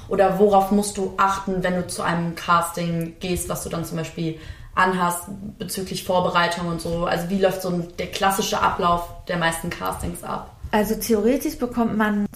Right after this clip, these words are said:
Speaker 2: den, die E-Mail zu, zum Casting und dann stehen entweder schon Sachen drin, ja, was gesucht wird oder wo man auf der Suche ist. Oder dann geht man, geht man halt hin und was man auf jeden Fall nicht vergessen darf, ist das Modelbook. Und in dem Modelbook muss eine Setkarte sein, weil man lässt die Setkarte beim Kunden.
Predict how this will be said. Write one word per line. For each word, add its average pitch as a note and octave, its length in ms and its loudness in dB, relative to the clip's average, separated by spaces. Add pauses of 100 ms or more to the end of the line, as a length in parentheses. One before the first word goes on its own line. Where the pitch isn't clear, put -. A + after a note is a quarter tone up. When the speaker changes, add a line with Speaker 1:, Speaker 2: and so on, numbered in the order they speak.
Speaker 2:
den, E3 480 0
die - 360 -6
E-Mail A3+ 220 6
zu, F#3 180 -4 (180)
zum E3 200 -8
Casting A#3 460 -4 (720)
und G#3+ 420 2
dann G3+ 300 4
stehen G3+ 260 0
entweder G3+ 360 2
schon F#3 200 0
Sachen E3+ 220 0
drin, G3+ 260 0 (100)
ja, A#3+ 320 2
was F#3+ 200 -4
gesucht G#3 400 -6
wird A3 240 0
oder E3+ 300 0
wo F3 80 -2
man E3+ 140 -2
auf E3+ 100 -6
der E3+ 120 -2
Suche B3+ 220 -4
ist. D4+ 220 -2 (460)
Oder A3 180 4
dann G#3+ 240 4
geht G3+ 240 0
man, F3 320 2
geht G3 140 -4
man F3+ 140 0
halt D#3 120 -2
hin C4+ 180 0 (240)
und F#3 160 -6
was G3 140 -2
man G3 120 -8
auf F#3 100 -8
jeden A3+ 160 -4
Fall G#3 120 -8
nicht A3 140 -8
vergessen G3 380 -4
darf, F3+ 180 -2
ist - 120 -10
das - 120 -12
Modelbook. C#4+ 500 -4
Und F3 200 -4
in F3+ 100 2
dem F#3 100 2
Modelbook F#3+ 440 -2
muss E3+ 140 -2
eine E3 100 -8
Setkarte C4+ 500 -4
sein, C4+ 320 0
weil G3+ 120 2
man F#3+ 160 2
lässt F#3+ 200 0
die F#3+ 60 -4
Setkarte F#3+ 460 -6
beim E3 220 -4
Kunden. - 360 -2